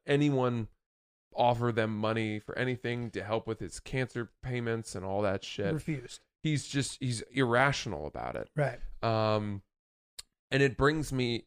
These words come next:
Speaker 1: to this. Uh, I promise this will not be a lengthy return to the engagement ring conversation.
Speaker 2: <laughs>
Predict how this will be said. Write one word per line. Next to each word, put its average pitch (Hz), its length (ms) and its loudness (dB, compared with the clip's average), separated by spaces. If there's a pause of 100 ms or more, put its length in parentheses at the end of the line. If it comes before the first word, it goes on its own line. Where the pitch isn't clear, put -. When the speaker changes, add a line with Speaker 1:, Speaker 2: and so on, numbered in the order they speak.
Speaker 1:
to 120 120 -4
this. - 500 -6 (120)
Uh, 104 500 6 (420)
I 135 560 4 (240)
promise 117 800 0
this 110 200 -2
will 110 120 0
not 107 420 0
be 110 240 -2
a 104 80 0
lengthy 101 500 -4
return 95 600 -8
to - 80 -14
the 101 160 -6
engagement 92 540 -8
ring 92 200 -8
conversation. 90 840 -10
Speaker 2:
<laughs> - 40 8